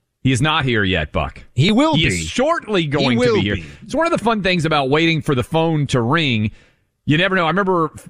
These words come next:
Speaker 1: filling time, uh, for the president, which is one of the most difficult radio jobs you can have. You're like, when you go to break, you're like, "Hey,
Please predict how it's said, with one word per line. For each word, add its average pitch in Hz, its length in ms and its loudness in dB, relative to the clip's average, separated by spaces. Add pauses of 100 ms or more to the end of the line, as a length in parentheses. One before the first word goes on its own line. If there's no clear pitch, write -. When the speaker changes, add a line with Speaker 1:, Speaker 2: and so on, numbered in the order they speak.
(200)
Speaker 1:
filling 202 360 0
time, 160 600 -2
uh, 135 180 2
for 131 160 -2
the 117 80 0
president, 165 540 0
which 151 160 -2
is 139 80 2
one 147 160 2
of - 20 -2
the 151 60 0
most 139 180 0
difficult 151 440 -2
radio 147 360 2
jobs 147 340 0
you 127 60 -6
can 123 120 -2
have. 143 260 -2
You're 151 120 0
like, 135 220 -2
when 139 300 -2
you 156 40 2
go 180 120 2
to 170 40 -2
break, 175 280 0
you're 170 100 0
like, 131 140 -2
"Hey, 190 220 0